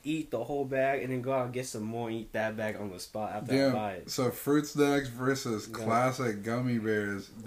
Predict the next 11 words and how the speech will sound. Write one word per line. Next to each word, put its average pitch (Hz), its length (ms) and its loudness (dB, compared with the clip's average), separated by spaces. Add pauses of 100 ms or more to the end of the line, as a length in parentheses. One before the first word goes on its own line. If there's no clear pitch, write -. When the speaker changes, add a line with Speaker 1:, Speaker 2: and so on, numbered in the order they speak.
(120)
Speaker 2:
That's 127 240 6 (160)
Speaker 3:
gummy 92 240 2
bears. 95 420 0 (400)
Speaker 2:
like, 127 400 0 (600)
to 165 100 2
be 143 120 4
honest, 143 300 6
bro, 123 200 2
gummy 143 260 2
bears 127 240 2
really 120 280 0